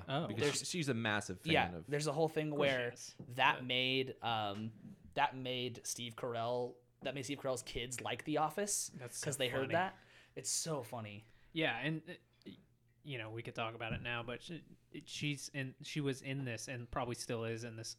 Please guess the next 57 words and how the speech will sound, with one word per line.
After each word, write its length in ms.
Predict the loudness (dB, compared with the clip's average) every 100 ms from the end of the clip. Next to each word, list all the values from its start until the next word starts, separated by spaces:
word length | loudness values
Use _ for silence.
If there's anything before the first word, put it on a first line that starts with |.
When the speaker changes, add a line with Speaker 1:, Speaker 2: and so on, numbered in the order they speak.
| _ _ -2
Speaker 1:
awesome 340 | 0 0 -6
position 440 | -4 -2 -2 -2 -6
of, 140 | -4
like, 180 | -4 -6 -12 -20 -8
she 140 | 0
was 120 | 0
a 40 | 2
kid, 320 | 6 6 4 0
so 180 | -2
she 140 | 0 0
was 100 | 0
super 240 | 0 0
into 340 | -2 0 0 -2
people 260 | -4 -4 -2
like 160 | -2
Justin 320 | -2 -4 -4 -2
Bieber, 300 | 0 2 0
and 80 |
it 120 | -2 -4
sounds 260 | -4 -2
like 120 | -2 0
The 100 | 0
Office. 360 | 0 -2 -4
I 80 | -4
didn't 160 | -6 -4
know 120 | -2
about 200 | -2 0
that. 100 | 2
Speaker 3:
She, 120 | 2 2 -2 -2
she 40 |
was 140 | 2 4
a 60 |
believer. 480 | 4 4 4 2 -2 -6 4
Speaker 1:
Yeah, 160 | 4 4
she 160 | 2 2
was 120 | 4
Speaker 3:
Yeah. 60 | 2
Speaker 1:
a 20 |
believer, 520 | 2 2 2 2 2
and 220 | 2 -2 -4
you 80 | -2
have 140 | 0
all 120 | 0
these 340 | 0 -4 -6 -12 -14 -6
photos 300 | 0 2 2
of 120 | -2 -2
her 200 | -2 -2
as, 140 | -4
like, 180 | -8 -8
a 60 | -4
kid 380 | 2 6 6 4
<coughs> 100 | 2
kid, 320 | 2 2 -2 -10 -20 _ 0
and, 480 | 4 4 2 0 -4
um, 580 | -2 -2 -2 -4 -6 -12 -12
she 200 | -6 -4
basically 720 | -2 -2 -4 -6 -6 -4 -8